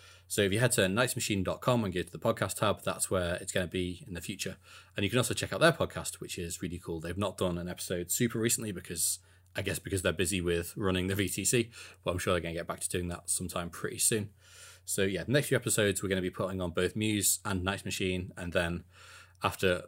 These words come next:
the next few will be just on Nights Machine. Um, also, everything from Nights Machine gets pushed onto Spotify,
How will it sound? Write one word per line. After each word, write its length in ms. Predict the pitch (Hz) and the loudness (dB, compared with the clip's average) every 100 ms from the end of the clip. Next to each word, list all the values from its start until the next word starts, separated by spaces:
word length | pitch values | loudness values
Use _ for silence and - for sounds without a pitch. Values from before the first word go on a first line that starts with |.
| - | -8
the 100 | 95 | -4
next 220 | 90 - | -4 -6
few 300 | - 98 87 | -2 0 0
will 160 | 85 78 | 0 -2
be 100 | 82 | -4
just 320 | - 92 - | -6 -6 -6
on 140 | 82 | -6
Nights 260 | 80 82 - | -8 -10 -10
Machine. 380 | - 92 87 - - - | -12 -12 -14 -16 -16 -10
Um, 240 | 90 90 - _ - | -8 -8 -12 _ 2
also, 160 | 143 127 | 4 4
everything 180 | 139 139 | 2 2
from 140 | 110 | 2
Nights 160 | 113 113 | 0 0
Machine 240 | 104 101 | -2 -2
gets 160 | 92 - | -4 -4
pushed 240 | 101 - | -6 -4
onto 200 | 90 - | -6 -6
Spotify, 540 | - 110 110 139 147 | -2 -2 0 2 2